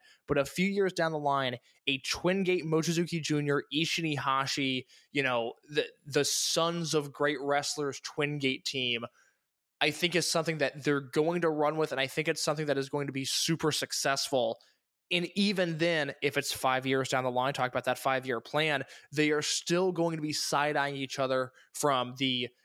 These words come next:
July, August, September, October feud that they had. It, it is, it is such good stuff. This was a really fun opener.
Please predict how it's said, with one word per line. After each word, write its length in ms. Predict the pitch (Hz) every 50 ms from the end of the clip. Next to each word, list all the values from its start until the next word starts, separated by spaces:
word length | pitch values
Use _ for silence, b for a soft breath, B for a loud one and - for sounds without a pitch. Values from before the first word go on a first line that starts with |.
| b
July, 480 | - - 151 143 139 143 139 143 147 147 -
August, 420 | - 139 135 143 139 139 139 - -
September, 540 | 139 - _ - - 147 143 143 139 131
October 520 | 123 127 - - - - 147 139 139 135 127 -
feud 340 | - - - 147 135 127
that 100 | 127 117
they 120 | - 123 117
had. 340 | 107 135 131 123 117 117 -
It, 160 | 143 151 127 -
it 120 | 170 170
is, 260 | 160 156 143 127 - -
it 120 | 156 170
is 160 | 151 143 - -
such 300 | - 185 190 185 - -
good 140 | 165 147
stuff. 260 | - - 156 143 139 -
This 140 | 165 160
was 100 | 175 160
a 40 | 156 147
really 240 | 147 151 143 139
fun 240 | 131 - 143 131 127
opener. 400 | 127 131 127 135 127 123 123 123